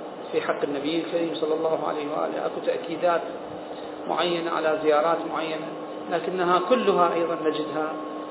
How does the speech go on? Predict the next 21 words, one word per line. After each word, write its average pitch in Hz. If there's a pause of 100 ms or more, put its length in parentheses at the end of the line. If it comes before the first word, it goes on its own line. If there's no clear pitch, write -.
(300)
في 147
باب 160
وفي 147
خانة 170
الأمور 160
المهمة 185
جدًا 196 (100)
التي 165 (440)
يؤكد -
ويركز 151
عليها 160 (100)
أهل 165 (100)
بيت 160
العصمة 190 (460)
عليهم -
السلام. - (1600)
اهتمام 214
الأئمة 190
الأطهار 156
عليهم 135
السلام -